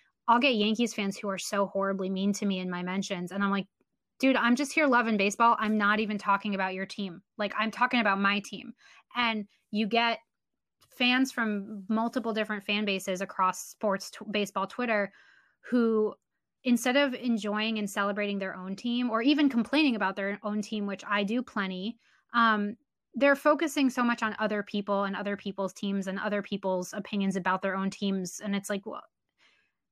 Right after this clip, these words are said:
you know, I get it. It's social media. Whatever we put out there, you're inviting responses just by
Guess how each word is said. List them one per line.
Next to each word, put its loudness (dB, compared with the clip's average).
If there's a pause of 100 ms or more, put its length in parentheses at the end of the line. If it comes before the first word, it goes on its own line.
(100)
you 6
know, 8
I 6
get 2
it. 2
It's -4
social 0
media. 2
Whatever 0
we -4
put -6
out 2
there, -2
you're -4
inviting -2 (600)
responses -2
just -8
by 0